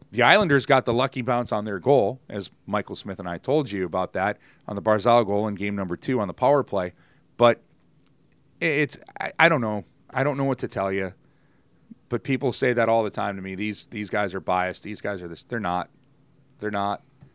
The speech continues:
I talked to them before the game, and they're not sitting there. I've talked to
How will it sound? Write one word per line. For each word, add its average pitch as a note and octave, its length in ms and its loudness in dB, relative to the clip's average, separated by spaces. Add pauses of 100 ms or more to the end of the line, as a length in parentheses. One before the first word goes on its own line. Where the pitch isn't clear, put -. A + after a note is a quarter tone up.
(400)
I A2 100 -4
talked A#2 320 -2
to A#2 80 -8
them A2 120 -8
before G#2+ 300 -8
the G2+ 80 -6
game, G2 380 -10 (580)
and G#2 100 -14
they're G#2 140 -6
not G#2 220 -4
sitting G#2 240 -8
there. G2 280 -6 (280)
I've G#2 180 -2
talked G#2+ 280 -4
to G#2 180 -4